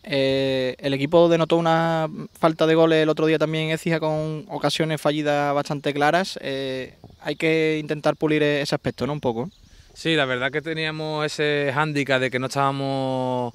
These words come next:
Speaker 2: creando ocasiones claras, porque es verdad que se habla mucho de que no nos falta gol, pero no estábamos creando muchas ocasiones claras. Y bueno, y el domingo, pues, pues gracias a Dios la tuvimos, tuvimos ocasiones y no se metió, pero bueno, eso es buena señal. Esperemos que este domingo la tengamos y la metamos.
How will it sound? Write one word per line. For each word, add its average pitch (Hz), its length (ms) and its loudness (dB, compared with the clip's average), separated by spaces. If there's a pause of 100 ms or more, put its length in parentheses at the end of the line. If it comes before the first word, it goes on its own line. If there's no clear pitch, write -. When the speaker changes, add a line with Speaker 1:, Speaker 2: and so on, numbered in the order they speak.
(160)
Speaker 2:
creando 135 380 2
ocasiones 127 460 -2
claras, 135 420 4
porque 113 220 -10
es 107 40 -4
verdad 113 200 -6
que 113 80 -12
se 117 100 -8
habla 113 160 -4
mucho 113 300 -6
de 110 120 -4
que 107 120 -6
no 117 100 -8
nos 117 100 -10
falta 120 260 -4
gol, 127 200 -6
pero 123 240 -4 (380)
no 143 60 -6
estábamos 147 280 0
creando 147 220 0
muchas 139 200 0
ocasiones 127 380 -2
claras. 113 340 -2 (540)
Y 117 40 -8
bueno, 127 160 -4
y 110 40 -2
el 101 120 -4
domingo, 104 380 -8
pues, 107 600 -4
pues 92 320 -14
gracias 98 280 -6
a 98 40 -4
Dios 107 100 -2
la 127 80 -2
tuvimos, 120 400 -4
tuvimos 104 320 -6
ocasiones 120 600 -4
y 113 40 -2
no 110 120 -6
se 110 140 -8
metió, 113 280 -8
pero 123 160 -4
bueno, 120 180 -6
eso 113 160 -10
es 107 60 -8
buena 117 160 -6
señal. 104 380 -8 (380)
Esperemos 107 380 -8
que 117 100 -12
este - 100 -12
domingo 113 260 -8
la 113 80 -4
tengamos 110 380 -8
y - 20 -8
la 113 60 -8
metamos. 104 340 -10